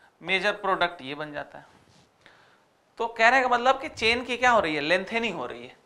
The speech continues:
डीकार्बोक्सिलेशन, तो इसमें जब आप आर सी ओ ओ एन ए,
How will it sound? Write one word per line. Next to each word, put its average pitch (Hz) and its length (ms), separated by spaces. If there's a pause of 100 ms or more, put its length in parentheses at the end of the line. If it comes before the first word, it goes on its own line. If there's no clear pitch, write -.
(680)
डीकार्बोक्सिलेशन, 160 1160 (600)
तो - 80 (100)
इसमें 233 360
जब 240 180
आप 208 340
आर 220 440
सी 208 420 (100)
ओ 190 100 (140)
ओ 180 120
एन 165 260
ए, 143 100